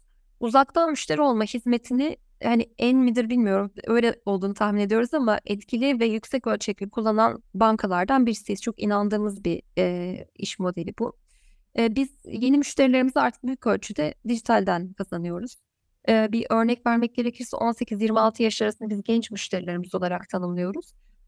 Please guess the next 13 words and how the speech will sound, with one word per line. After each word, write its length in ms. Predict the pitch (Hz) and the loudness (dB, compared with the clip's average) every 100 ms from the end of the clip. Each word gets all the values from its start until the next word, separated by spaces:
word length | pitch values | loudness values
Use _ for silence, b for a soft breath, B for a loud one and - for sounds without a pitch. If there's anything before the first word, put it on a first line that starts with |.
| 220 | 0
E, 200 | 220 214 | 0 0
aktif 380 | - 214 - - | -2 -2 -6 -4
genç 260 | 262 277 - | -2 -2 -4
müşteri 360 | 220 214 202 | -4 -2 0
bazımız 380 | 214 208 247 330 - | 0 -2 -6 -6 -2
yıllık 360 | 233 240 - | -2 -2 -2
bazda 340 | 208 202 202 226 | 0 2 0 -2
bu 80 | |
sayede 580 | 240 - 202 196 208 294 - | -4 2 2 2 -2 -6 -6
bir 140 | 226 254 | -2 -2
buçuk 260 | - - | -2 -8
kat 180 | 254 - | -8 0
arttı. 360 | 214 - - | 0 0 -8